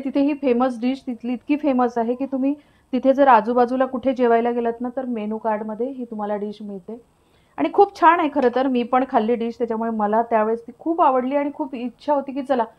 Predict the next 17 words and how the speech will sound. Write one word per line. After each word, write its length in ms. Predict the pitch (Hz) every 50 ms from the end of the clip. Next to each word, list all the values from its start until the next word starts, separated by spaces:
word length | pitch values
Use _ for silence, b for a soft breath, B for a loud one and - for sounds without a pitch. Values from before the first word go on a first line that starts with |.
| b b b b
आपण 220 | - - - 247
त्या 120 | 233 262 254
पद्धतीने 460 | 254 247 220 202 233 240 254 240 254 240
थोडंसं 380 | 247 240 240 233 - 277 320 370 b b b b b b
बनवण्याचा 460 | 220 233 233 240 240 240 240 240 262
प्रयत्न 420 | 247 247 226 214 208 208 - 226 220
करू. 160 | 214 220 240
म्हणजे 200 | 277 285 269 294
base 380 | 247 220 220 220 269 311 - -
तोच 280 | - 269 262 277 269 -
ठेवून 220 | - 254 254 277 294
मी 80 | 311
माझ्या 300 | 294 262 214 196 196 226
पद्धतीने 440 | 226 240 226 202 240 233 247 240 240
बनवलेली 480 | 226 220 220 214 214 214 214 214 220 214
आहे 160 | 214 214 208
ही. 200 | 214 208 220